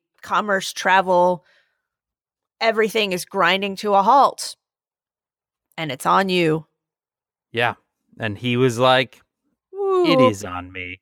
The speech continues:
Speaker 2: <laughs> Like, I mean, that's the amazing part, is it's always been on him, and yet somehow he blinked. He gave up, and
Speaker 1: Because he's a giver-upper. He's a loser.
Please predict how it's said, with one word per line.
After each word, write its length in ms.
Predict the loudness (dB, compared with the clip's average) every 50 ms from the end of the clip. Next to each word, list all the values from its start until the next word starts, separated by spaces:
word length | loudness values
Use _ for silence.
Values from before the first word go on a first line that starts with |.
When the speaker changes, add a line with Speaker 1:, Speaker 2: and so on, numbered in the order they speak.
| _ _ -16
Speaker 2:
<laughs> 60 | -16 -14 -14 -18 -20 -20 -20 -20 -20 -20 -20 -20 -18 -8 -8 -2 2
Like, 200 | 2 2 2 2 0
I 140 | 0 2 2 2
mean, 180 | 0 0 0
that's 300 | 2 2 2 2 0 -6 -14
the 100 | -8 -8
amazing 460 | -4 -2 -2 -2 -2 -2 -4 -6 -4
part, 340 | -2 -2 0 0 -2 -2 -2
is 460 | 0 0 2 2 0 -2 -4 -10 -16 _ _ _ _ -20 -20 -20 -20 -20 -20 _ _ _
it's 240 | -6 -6 -4 0 2
always 420 | 4 4 4 4 2 0 0 0
been 220 | 0 0 2 2
on 180 | 4 2 4 4
him, 500 | 4 4 4 4 2 2 0 -2 -2 -4 _ _ _ _ _ _ _ -6
and 400 | -4 -2 0 2 0 0 0 0
yet 300 | 2 2 2 2 0 -4
somehow 840 | -4 -2 -2 0 0 -2 0 2 2 2 4 4 4 2 0 -2 -6 _ _ _ _ _ _ _ _ _ _ _
he 800 | _ _ -10 -6 -4 -2 -2 -2 -2 -2 -2 -2 -2 -2 -2 -4 -4
blinked. 600 | -4 -2 -2 -2 -2 -4 -8 _ _ _ -20 -20 _ _ _ _ _ _ _ _ _ _
He 180 | _ -10 -10 -8
gave 340 | -2 0 2 2 2 2 2
up, 240 | 2 2 2 0 _ _ _ _ _ _ _ _ _ _ _ -10
and 260 | -4 -2 0 0 2 0
Speaker 1:
Because 220 | 0 -2 -2 -6
he's 220 | -6 -4 -4 -4
a 60 | -6 -8
giver-upper. 680 | -6 -6 -4 0 0 2 2 2 0 0 0 -2 -2
He's 260 | 0 0 0 2 2
a 60 | 2
loser. 720 | 0 0 -2 -2 0 0 2 2 2 0 0 -2 -2 -6 -8